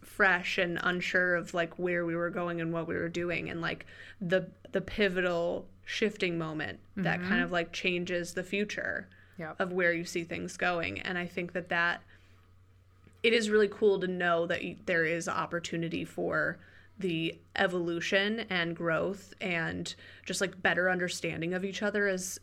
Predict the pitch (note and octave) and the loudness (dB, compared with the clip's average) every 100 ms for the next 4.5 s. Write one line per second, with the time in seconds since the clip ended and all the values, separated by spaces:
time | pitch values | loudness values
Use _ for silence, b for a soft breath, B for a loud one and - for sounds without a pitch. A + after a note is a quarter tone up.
0 | - E3+ E3+ - G#3 G3+ F#3 F#3 F3+ F3+ | -4 -4 -4 0 2 4 4 4 0 -2
1 | F3 F3+ E3+ E3+ E3 D#3+ - - F#3+ G#3+ | -2 -2 0 -2 -2 -6 -6 -2 0 0
2 | A3+ F#3+ F3+ F3 D#3 F3+ F3 E3 E3 D#3+ | 0 2 2 2 -2 -4 -2 0 2 0
3 | - - - - - A#3+ A#3 F3+ E3 F3 | -2 -14 -12 -8 -2 0 0 0 0 0
4 | - - - F#3 | -2 -2 -4 -6